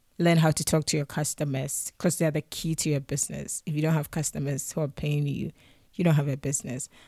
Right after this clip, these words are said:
So learn how to treat them well. Learn how to be kind to them. Take courses on customer service so that you can talk to them better. You can handle them well. Um, yes.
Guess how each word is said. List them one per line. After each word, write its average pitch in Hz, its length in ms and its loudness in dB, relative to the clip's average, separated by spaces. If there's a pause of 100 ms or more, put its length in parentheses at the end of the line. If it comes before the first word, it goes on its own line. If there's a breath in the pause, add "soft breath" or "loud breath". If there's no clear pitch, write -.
So - 180 -2
learn 165 160 6
how 151 120 6
to 151 140 -2
treat - 400 0
them 147 180 0
well. 120 480 -4 (1080 soft breath)
Learn 170 220 6
how 151 120 8
to 147 120 0
be 151 80 0
kind 156 360 0
to 160 120 4
them. 151 240 -2
Take - 260 -6
courses 156 400 0
on 151 120 0
customer 151 440 0
service 139 720 -2 (580 soft breath)
so - 200 0
that 147 140 2
you 147 80 -2
can 156 220 -4 (140)
talk - 300 -2
to 156 120 0
them 151 240 0
better. 143 420 -2
You 139 140 -2
can 151 180 -2
handle 151 460 0
them 143 460 -4
well. 147 600 0 (600 soft breath)
Um, 147 420 -2 (280)
yes. 151 440 -2